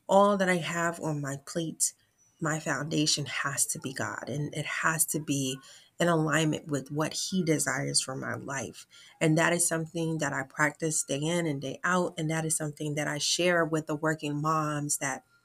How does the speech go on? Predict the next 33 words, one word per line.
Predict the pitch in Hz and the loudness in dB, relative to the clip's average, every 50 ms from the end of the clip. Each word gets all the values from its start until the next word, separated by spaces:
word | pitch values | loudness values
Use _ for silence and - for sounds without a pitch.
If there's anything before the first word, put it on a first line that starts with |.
| _ _ _ _ _ - - | _ _ _ _ _ -10 -4
I | 156 151 | -4 -4
coach, | - - - 220 214 220 214 - - | -2 2 4 4 4 4 2 -2 -4
I | - 170 | -2 -2
share | - - 160 143 113 | 0 0 0 0 -2
with | 113 120 117 - - - | -4 -6 -10 -8 -2 0
you, | 254 254 240 233 226 220 220 - - - - - - | 2 4 6 6 4 2 0 -4 -12 -12 -6 0 2
I | 185 | 2
share | 180 - 190 185 | 2 4 2 2
with | 170 170 170 - - | 0 0 -2 0 2
anyone | 269 269 269 254 240 214 196 190 185 180 180 175 180 180 - - - - - - _ - | 2 4 4 4 4 4 4 4 4 4 2 2 0 -2 -6 -14 -18 -20 -20 -10 _ -2
to | - 185 | 0 0
let | 175 175 175 170 165 165 | 2 2 2 2 0 0
them | 180 165 165 160 | -2 0 0 2
know | 160 156 151 151 147 147 151 147 | 2 2 2 2 2 0 0 -2
that | 151 156 147 - - - _ _ _ _ | -2 -4 -4 -4 -6 -10 _ _ _ _
it | - 240 277 | 4 6 8
is | 302 294 277 - | 8 8 8 6
possible, | - - 226 214 214 202 - - - 156 - 143 135 131 135 - - - - - - - | 4 0 -6 -6 -2 0 0 0 0 -2 -2 -4 -4 -6 -8 -12 -16 -20 -20 -18 -10 -4
uh, | 160 160 156 | -2 -2 0
but | 165 160 160 | -2 -2 -2
God | 170 170 180 190 190 | 0 0 2 2 2
has | 165 180 170 151 - - | 0 0 0 0 0 0
to | - 156 | -2 -6
be | 151 160 156 151 151 151 151 147 | -4 -2 -2 0 0 0 0 0
your | 151 151 147 147 143 143 143 143 - | 0 0 0 0 0 -2 -2 -4 -4
foundation. | 151 143 143 143 143 147 139 143 139 - - 143 | -4 -4 -4 -2 -2 -2 -2 -2 -2 -2 -2 -2
You | 143 139 | -4 -2
have | - - 165 165 - | 0 -2 -2 -2 -2
to | - - - | -6 -4 -4
align | 156 143 139 139 - - - | -2 -2 -2 -2 -2 0 2
everything | 175 170 170 175 175 165 165 - 156 151 151 147 147 | 2 2 4 2 0 0 -2 -4 -4 -4 -2 -2 -2
with | 143 143 143 - | -2 -2 -4 -6
him. | - - 147 131 123 135 | -10 -12 -12 -10 -10 -12